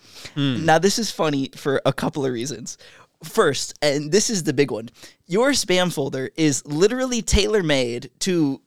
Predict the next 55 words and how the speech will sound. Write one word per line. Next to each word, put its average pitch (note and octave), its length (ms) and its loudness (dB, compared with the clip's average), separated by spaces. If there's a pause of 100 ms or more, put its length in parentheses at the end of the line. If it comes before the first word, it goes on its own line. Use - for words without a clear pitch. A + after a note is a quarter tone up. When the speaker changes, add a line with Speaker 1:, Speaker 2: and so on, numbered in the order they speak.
Speaker 2:
receive E3+ 540 -2
messages D3 460 -2
that C#3 160 2
you D#3 120 2
do D#3+ 140 4
not D3 180 4
open. - 320 -4 (140)
Speaker 1:
Right. B2 280 0 (140)
Speaker 2:
Like, G#3 240 2
like G#3 220 2
your, A3 300 0
there's F#3+ 280 2
an D3+ 180 0
algorithm D3+ 760 2
there A#2+ 380 -2
designed C3 720 0
to, D3 80 -4
like, A#2+ 220 -4 (260)
take G#3 260 -6
things F#3 500 -2
that C#3+ 140 4
you D#3+ 140 -2
don't E3 220 2
open B2 380 0 (100)
from E3+ 200 0
senders B2+ 440 0
that B2+ 160 -2
send D#3 200 0
you F3+ 80 4
a - 20 4
bunch D3 200 0
of D#3+ 80 -2
shit. A#2+ 360 -6
Speaker 1:
Uh-huh. A2 240 -4
Speaker 2:
You F#3 140 6
never G#3+ 300 4
look F#3 180 0
at C3 140 -2
them, C3 240 -6 (100)
ever. C#3 340 0 (360)
And G3+ 100 0
they're G#3 80 4
like, G#3 180 4
"Okay, G#3 260 2
maybe E3+ 240 4
this C#3+ 140 -2
is D3+ 160 -2
spam. A#2+ 240 -4
We're B2 120 -6
gonna B2+ 120 -4
send B2+ 220 -6
it B2+ 40 -6
spam." B2+ 300 -8
For C4 220 2
example, F#3+ 480 -2